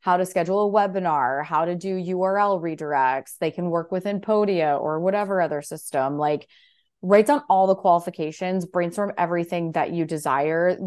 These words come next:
that they have as far as qualities. Um, and then also think about, like, key responsibilities. What are the key responsibilities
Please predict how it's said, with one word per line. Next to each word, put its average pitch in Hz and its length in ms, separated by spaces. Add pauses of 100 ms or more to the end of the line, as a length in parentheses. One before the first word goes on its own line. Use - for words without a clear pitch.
(380)
that 160 220
they 160 180
have 151 380
as 160 260
far 147 300
as 147 260 (460)
qualities. 190 800 (360)
Um, 160 600 (160)
and 220 160
then 240 100
also 226 360
think 277 120
about, 294 160
like, 262 160
key 214 240
responsibilities. 170 1040
What 185 140
are 202 40
the 214 80
key 208 220
responsibilities 180 1080